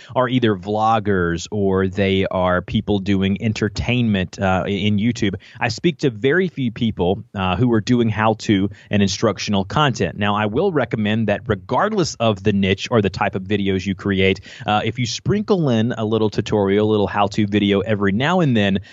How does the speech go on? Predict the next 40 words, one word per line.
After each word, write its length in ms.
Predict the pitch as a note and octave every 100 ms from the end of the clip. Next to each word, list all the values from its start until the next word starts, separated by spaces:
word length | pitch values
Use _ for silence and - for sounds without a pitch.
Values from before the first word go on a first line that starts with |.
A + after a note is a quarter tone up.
| -
you're 120 | A#2+
gonna 160 | A2 G#2
see 240 | - G2
a 40 |
big 280 | F#2 G2 F#2+
jump 320 | F2+ G#2 F#2+
in 140 | F#2+ F#2
numbers. 360 | F#2 F#2 F#2
You're 100 | G2
gonna 140 | G2 F#2+
see 240 | - G2
a 40 | F#2
big 180 | G2 F2+
jump 260 | G#2+ F#2+
in 120 | G2+
subscribers 760 | F#2 F#2+ - - F#2 F#2 G2 F#2+
and 140 | G2+
retention 480 | G#2 G2+ G2 F#2 G2
and 160 | F#2+ F2+
things 220 | F#2+ F#2
like 200 | F2+ F2
that, 240 | D3 D3 - -
because 220 | F3+ F#3 C#3
everyone 720 | E3 F3+ F#3 F#3 C3+ B2 A#2+ _ -
is 140 | G#2
always 420 | G2+ G#2+ A#2 A2+
looking 440 | G#2+ G2+ G2 G2 F#2+ _ -
to 100 | G#2
how 140 | G2
to 80 | F#2+
do 160 | G2
something. 420 | G2 G#2 F2 F#2 F#2+
But 80 |
you're 160 | G2 G#2
right. 220 | G2 F2
You're 100 | F#2
not 200 | A2+ B2
gonna 120 | A#2
turn 260 | G#2+ - G#2+
on 320 | G#2 G2+ G2